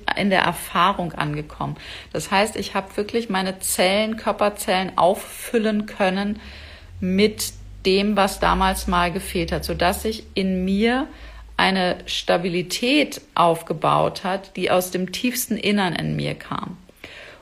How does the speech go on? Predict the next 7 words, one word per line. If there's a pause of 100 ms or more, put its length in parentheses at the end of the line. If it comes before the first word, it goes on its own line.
(140)
Und (260)
das
hat (140)
so
wahnsinnig
tolle
Nachwirkungen